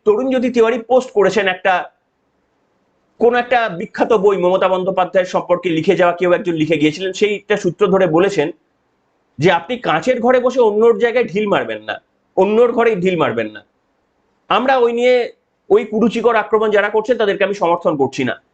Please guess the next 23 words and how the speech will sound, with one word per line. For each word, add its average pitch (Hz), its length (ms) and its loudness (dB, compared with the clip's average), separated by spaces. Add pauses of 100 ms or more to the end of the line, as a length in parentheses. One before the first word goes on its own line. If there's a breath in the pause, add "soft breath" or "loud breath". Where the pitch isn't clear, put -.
(420)
কিন্তু 190 180 2
মমতা 254 300 4
বন্দ্যোপাধ্যায়, 208 680 0
আপনি 226 380 0
এই 220 240 2
ভাষায় 226 300 0
দেশের 185 280 0
প্রধানমন্ত্রীকে 233 540 0
অপমান 226 260 0
করতে 240 200 0 (140)
পারেন 240 260 0
না, 117 160 -12 (320)
simply 254 400 0
পারেন 170 340 -2
না। 101 160 -14 (1000)
এরপরে 202 400 0
আরো 214 180 2
একটা 208 200 -4
আমি 208 120 -2
বক্তব্য 190 420 0
আজকে 180 200 -4
শোনাবো। 190 440 0 (1000)
আগামীকাল 214 680 -2